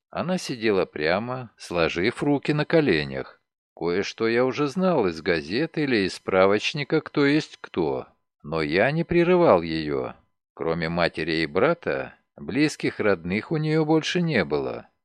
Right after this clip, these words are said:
Её брат Лоуренс, двадцати семи лет, на два года её старше, в двадцать один год окончил Холландский университет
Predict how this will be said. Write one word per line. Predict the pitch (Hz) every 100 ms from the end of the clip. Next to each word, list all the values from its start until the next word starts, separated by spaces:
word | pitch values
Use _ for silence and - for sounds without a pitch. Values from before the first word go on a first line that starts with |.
| _ _ -
Её | 76 85 90
брат | 87 95 95 -
Лоуренс, | 139 185 165 98 82 76 - - -
двадцати | 87 87 - 95 95 87
семи | - 87 85
лет, | 78 69 - _ _
на | 76 120 156
два | 175 160
года | 147 139 151
её | 156 160 151
старше, | - 98 69 - - 71 64 _ _ _ -
в |
двадцать | 71 80 87 - 85
один | 85 82 82 76
год | 82 117 - _ _ _ -
окончил | 175 - 170 180 - 113
Холландский | - 110 107 101 95 - - 98 92
университет | 90 87 85 - 85 - 71 87 117